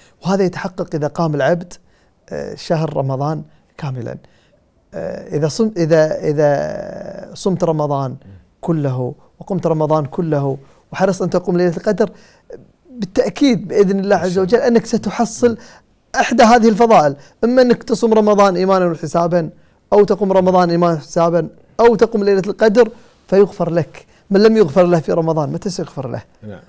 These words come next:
Speaker 1: من لم
Speaker 2: صحيح.
Speaker 1: يتعرف على الله عز وجل في رمضان متى سيتعرف؟ من لم يتعرض لنفحات الله عز وجل في رمضان متى سيتعرف عليها؟ فلذلك،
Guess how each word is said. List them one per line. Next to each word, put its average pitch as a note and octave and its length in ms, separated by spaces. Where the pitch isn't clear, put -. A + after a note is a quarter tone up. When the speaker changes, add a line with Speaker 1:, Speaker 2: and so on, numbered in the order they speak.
Speaker 1:
من F#3 140
لم G3 200
Speaker 2:
صحيح. - 140
Speaker 1:
يتعرف F3 540
على E3+ 100
الله E3+ 120
عز D#3+ 140
وجل D#3+ 220
في E3 100
رمضان D3+ 400
متى D#3+ 220
سيتعرف؟ E3 520
من F#3+ 120
لم G#3 120
يتعرض G3 540
لنفحات F3 640
الله F3+ 160
عز D#3 240
وجل E3 280
في - 120
رمضان D3+ 420
متى G#3 120
سيتعرف F3+ 520
عليها؟ B2+ 340
فلذلك، E3+ 760